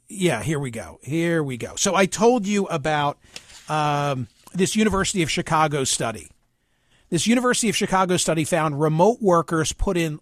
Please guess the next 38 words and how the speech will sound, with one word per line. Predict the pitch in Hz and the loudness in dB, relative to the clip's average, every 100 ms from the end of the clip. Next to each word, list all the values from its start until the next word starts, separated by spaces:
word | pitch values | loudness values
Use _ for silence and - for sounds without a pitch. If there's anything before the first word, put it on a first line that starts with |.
| - | -10
longer | 147 156 170 240 285 262 247 220 | -6 -2 0 0 0 0 2 2
hours. | 214 254 151 - - | 2 2 -2 -4 -10
I | - 330 | -4 -2
would, | 359 - | -2 -2
you | 302 | -2
know, | |
you | 302 262 | 0 -2
wouldn't | 339 349 | -4 -6
think | - 339 330 | -6 -8 -6
that. | - 104 160 | -8 -10 -4
You | 185 | -2
would | 202 | -2
think | 269 240 | -2 0
that | 214 | 0
it, | 190 - - - - _ | 0 -6 -20 -20 -20 _
intuitively, | - 220 - 320 311 196 214 | -4 -2 4 4 6 2 0
you | 196 190 | 0 0
would | 185 | 0
think | 214 | -2
that | 190 | -2
if | 175 | -2
people | 254 262 220 | -4 -2 -2
have | 208 | -2
the | 180 | 0
ability | 170 143 220 220 | -2 2 0 2
to | 180 | -2
be | 160 175 | -2 -2
at | 160 | 0
home, | 196 226 196 180 - _ - | 2 4 2 0 -4 _ -2
are | 175 | 2
they | 185 | 4
working | 208 202 185 | 4 2 0
longer | 165 202 247 226 | 2 2 2 2
or | 196 | 0
shorter? | - 262 262 165 113 - | -2 0 2 2 -4 -2
You'd | 294 | -2
say | - 339 | 2 0
shorter. | - 381 415 262 - | 2 2 4 2 -4